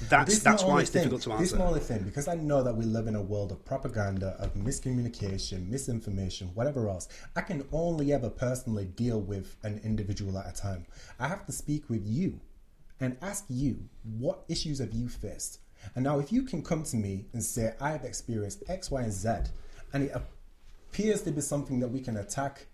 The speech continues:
Speaker 2: and I can align myself and help you," I will do that.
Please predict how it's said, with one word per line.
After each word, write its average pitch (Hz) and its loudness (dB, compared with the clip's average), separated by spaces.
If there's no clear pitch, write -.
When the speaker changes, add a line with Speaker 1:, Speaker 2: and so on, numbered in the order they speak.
Speaker 2:
and 123 0
I - -2
can 120 0
align 110 2
myself 113 0
and 104 -4
help 113 0
you," 98 -2
I 196 -6
will 240 -6
do 220 0
that. 131 0